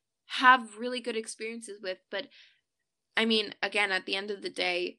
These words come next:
you should really prioritize yourself and think about, is this decision and is this person out of my life gonna benefit me the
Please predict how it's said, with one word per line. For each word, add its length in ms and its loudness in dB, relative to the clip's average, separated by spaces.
you 200 -12
should 260 -2
really 520 -2
prioritize 1000 2
yourself 920 0
and 460 2
think 220 -2
about, 400 -6
is 200 -4
this 420 0
decision 680 -10
and 300 -10
is 240 -4
this 360 2
person 500 4
out 180 6
of 80 -2
my 160 -6
life 300 0
gonna 220 -4
benefit 600 4
me 400 -8
the 120 -10